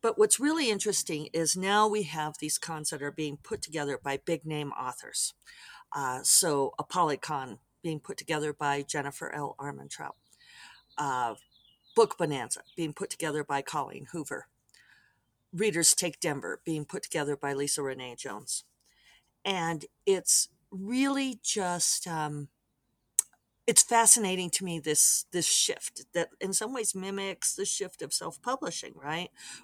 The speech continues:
Where authors are taking more control of these things.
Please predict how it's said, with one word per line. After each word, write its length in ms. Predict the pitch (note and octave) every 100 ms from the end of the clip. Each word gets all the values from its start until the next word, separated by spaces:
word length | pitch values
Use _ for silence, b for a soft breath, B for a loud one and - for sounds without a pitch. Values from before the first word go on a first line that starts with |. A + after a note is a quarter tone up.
| -
Where 180 | F3+
authors 440 | B2+ E3 E3+ F3+ -
are 240 | - D#3+
taking 420 | D3+ F3+ D#3 D#3+
more 160 | D#3 D3+
control 480 | C#3+ - - F3 E3+
of 140 | E3
these 260 | - - -
things. 400 | D3+ - D3+